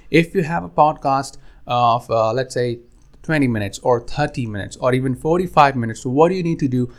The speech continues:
Slice it down in three to four minutes, like take out the best part, like two to three best part of that podcast.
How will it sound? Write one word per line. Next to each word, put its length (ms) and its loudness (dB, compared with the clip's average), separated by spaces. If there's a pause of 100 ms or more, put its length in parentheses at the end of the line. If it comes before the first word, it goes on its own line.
(160)
Slice 560 0
it 200 0
down 320 2
in 200 -6
three 280 -6
to 100 -6
four 300 0
minutes, 420 -4 (140)
like 240 -4
take 200 4
out 200 4
the 100 4
best 500 0
part, 280 2
like 220 -6
two 200 0
to 80 -10
three 220 -6
best 520 -8
part 300 2
of 220 2
that 200 2
podcast. 580 4